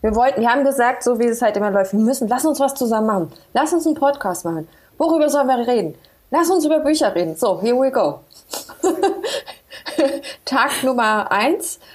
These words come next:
äh, unsere Podcast-Vorhabend, äh, und wir reden heute über Bücher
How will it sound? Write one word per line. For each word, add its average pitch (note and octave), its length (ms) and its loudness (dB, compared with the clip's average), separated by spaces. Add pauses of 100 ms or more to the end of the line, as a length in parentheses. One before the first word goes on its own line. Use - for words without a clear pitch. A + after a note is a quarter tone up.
(120)
äh, A3+ 280 0
unsere A3 580 0
Podcast-Vorhabend, C4 1500 -2
äh, G#3+ 360 2 (180)
und G#3+ 220 -4
wir A3 100 -4
reden G#3 260 -2
heute F#3+ 280 0
über A#3+ 160 -2
Bücher F3 420 -2